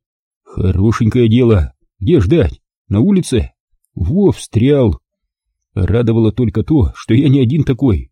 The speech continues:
но на морозе каждый умирает в одиночку. Сомнения меня терзали недолго, и я, проявив десантную смекалку, бросился в единственное доступное тёплое в это время в Москве место —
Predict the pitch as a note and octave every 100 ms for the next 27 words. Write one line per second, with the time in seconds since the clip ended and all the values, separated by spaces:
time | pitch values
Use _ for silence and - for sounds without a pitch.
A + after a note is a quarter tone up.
0 | _ _ _ - - A2 A2+ A#2 B2 B2+
1 | A#2+ G2+ A#2+ A2 A#2+ A2 A2 B2+ C#3 C3
2 | A2+ A2 B2+ D#3 A#2 - - G2+ C2 _
3 | _ _ _ _ _ _ _ _ _ _
4 | _ _ - - F#2+ A#2 B2+ A#2 G#2+ B2
5 | A2 A2+ F#2 C3 A#2 A2+ C#3+ D#3+ E2+ C#2
6 | - _ _ _ - G2 B2+ C#3+ - G#2+
7 | B2 G#2+ F#2+ - C3+ F#2+ G#2+ - B2 D#3+
8 | G#2+ C#2+ - _ _ - F#2+ B2+ D3+ B2+
9 | B2+ F#2 A2 D3 D#3+ - A#2 A2+ G#2+ -
10 | D#3 A#2 G#2+ - G2+ A2 A2 B2+ G#2+ B2+
11 | A#2 F2+ A2 - F3+ E3 A2 F#2+ G#2+ C#2